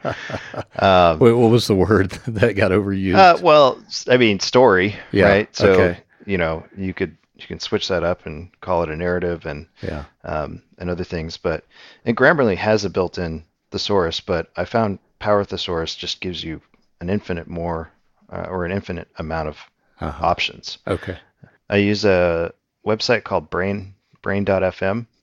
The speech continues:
Speaker 2: It plays music in a way that helps you, your brainwaves kinda slow down and focus.
Speaker 1: Uh-huh.
Speaker 2: So that's another tool.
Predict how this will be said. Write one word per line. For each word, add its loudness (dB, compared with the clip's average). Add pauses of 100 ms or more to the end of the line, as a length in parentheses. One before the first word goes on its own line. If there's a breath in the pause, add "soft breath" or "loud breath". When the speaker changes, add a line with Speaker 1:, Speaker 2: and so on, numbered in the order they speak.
Speaker 2:
It -8 (140)
plays -4
music -6 (580)
in -10
a -8
way -4
that -8
helps -6
you, -10 (160)
your -10 (100)
brainwaves -6
kinda -10
slow -6
down -6
and -10
focus. -8
Speaker 1:
Uh-huh. -12
Speaker 2:
So -14
that's -10
another -6
tool. -8